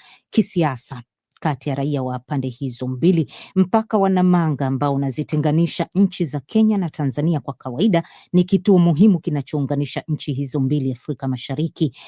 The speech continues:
ukiwa siku zote umechangamka kutokana na biashara. Lakini wakati wa uchaguzi mkuu wa Oktoba ishirini na tisa nchini Tanzania, eneo hili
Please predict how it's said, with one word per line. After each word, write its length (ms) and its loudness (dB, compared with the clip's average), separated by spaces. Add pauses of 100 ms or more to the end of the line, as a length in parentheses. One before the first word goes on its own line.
(200)
ukiwa 640 2
siku 360 -2
zote 400 0
umechangamka 920 0
kutokana 420 -6
na 120 -6
biashara. 520 -4 (340)
Lakini 260 2
wakati 340 0
wa 60 4
uchaguzi 440 2
mkuu 300 0
wa 80 2
Oktoba 440 0
ishirini 280 -4
na 60 -4
tisa 380 -2
nchini 340 0
Tanzania, 440 0
eneo 180 -4
hili 340 2